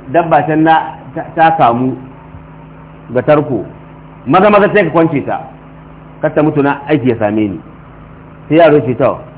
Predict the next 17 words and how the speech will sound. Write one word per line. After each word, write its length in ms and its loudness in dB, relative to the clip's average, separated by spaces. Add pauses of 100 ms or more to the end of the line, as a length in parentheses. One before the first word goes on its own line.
(140)
in 120 0
ce, 100 4 (300)
in 120 -4
ce 100 4
baba, 240 4
in 100 0
ce 100 2
baba 200 4
ko?" 240 0 (480)
Ya 80 -6
ce, 120 -2
"Awo." 280 0 (400)
Sai 100 0
ɗaya 220 2
ɗauki 200 -2
gwani 300 2
shi. 120 -10